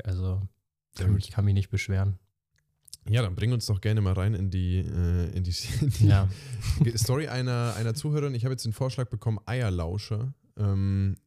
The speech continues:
Speaker 2: lassen wir uns mal durch den Kopf gehen. Also eine Eierlauscherin, äh, ist in dem Fall, ja, bei Luis vorstellig geworden.
Speaker 1: Ja, und, äh, der Grund dafür war, dass ich mir,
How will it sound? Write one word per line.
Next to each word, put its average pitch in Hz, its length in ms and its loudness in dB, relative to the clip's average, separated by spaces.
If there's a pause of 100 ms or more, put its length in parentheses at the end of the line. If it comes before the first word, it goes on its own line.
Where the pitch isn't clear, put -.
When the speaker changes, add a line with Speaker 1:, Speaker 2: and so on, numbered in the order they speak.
Speaker 2:
lassen - 240 -2
wir 117 60 -4
uns 110 160 -4
mal 117 80 0
durch 107 160 2
den 107 80 2
Kopf 110 220 -2
gehen. 90 140 -4
Also 90 160 0
eine 101 460 -2
Eierlauscherin, 98 840 -2 (220)
äh, 92 280 -2
ist - 160 -8
in 92 100 -4
dem 90 180 -4
Fall, 87 340 -4 (880)
ja, 101 160 -2 (140)
bei 92 80 -6
Luis 98 400 -4
vorstellig - 460 -6
geworden. - 360 -8 (1080)
Speaker 1:
Ja, 113 500 4
und, 101 380 0
äh, 101 460 2
der 104 180 2
Grund 147 340 2
dafür 110 500 2
war, 107 220 2
dass 104 220 0
ich 110 160 -2
mir, 101 500 2